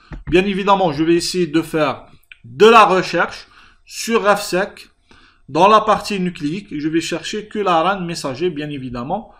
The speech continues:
qui code pour l'O P N quatre, et je vais certainement retrouver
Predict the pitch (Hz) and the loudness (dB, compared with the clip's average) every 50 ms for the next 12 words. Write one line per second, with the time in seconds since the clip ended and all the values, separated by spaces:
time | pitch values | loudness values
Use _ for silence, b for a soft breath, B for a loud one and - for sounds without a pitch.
0 | b b b b b b b b _ - - 156 147 151 - 160 175 202 185 - | b b b b b b b b _ -10 -8 -8 -8 -6 -2 0 0 0 -2 -6
1 | - - _ _ _ _ _ _ _ _ - 160 185 208 196 180 156 170 160 160 | -12 -20 _ _ _ _ _ _ _ _ -4 -2 -2 -2 -4 -6 -6 -6 -6 -4
2 | - 151 143 131 120 113 170 196 208 - - - 156 156 175 175 156 170 175 175 | -6 -6 -6 -6 -8 -8 -8 -8 -8 -8 -12 -12 -8 -4 -4 -2 0 -2 -2 -2
3 | - _ _ _ - - 170 - - 151 139 139 147 151 - 113 156 139 147 160 | -6 _ _ _ -14 -14 -12 -12 -12 -12 -10 -10 -10 -10 -10 -12 -12 -8 -8 -8
4 | 165 - - - 139 127 123 156 202 | -8 -8 -10 -10 -10 -8 -8 -10 -12